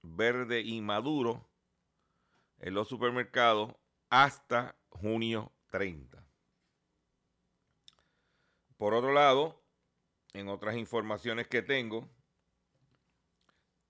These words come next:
y hablando de vehículos de motor,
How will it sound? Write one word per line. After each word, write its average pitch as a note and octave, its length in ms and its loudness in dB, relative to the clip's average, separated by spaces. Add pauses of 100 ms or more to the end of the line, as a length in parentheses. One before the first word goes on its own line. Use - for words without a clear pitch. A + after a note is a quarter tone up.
(180)
y A#2 340 -8
hablando G2+ 600 0
de G#2 420 0
vehículos G#2 480 -4
de A#2+ 140 0
motor, B2 480 0